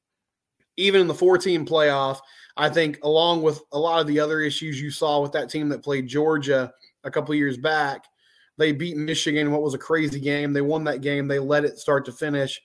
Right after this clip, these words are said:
And then it was like, "All right, now we gotta turn around and play an even better Georgia team."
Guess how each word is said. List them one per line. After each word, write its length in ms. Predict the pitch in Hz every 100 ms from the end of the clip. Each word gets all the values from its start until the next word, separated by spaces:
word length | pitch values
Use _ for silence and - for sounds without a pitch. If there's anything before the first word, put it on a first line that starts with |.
| _ _ _ _
And 80 | 151
then 80 |
it 40 | 156
was 100 | 147
like, 120 | 147
"All 80 | 156
right, 200 | 156 147
now 140 | 156
we 60 | 160
gotta 140 | 151
turn 200 | 143 160
around 260 | 147 151 151
and 120 | 135
play 460 | 151 151 143 139 - _ -
an 100 | 160
even 300 | 160 156 139
better 360 | 151 160 151
Georgia 480 | 135 143 156 147 143
team." 580 | - 147 135 135 131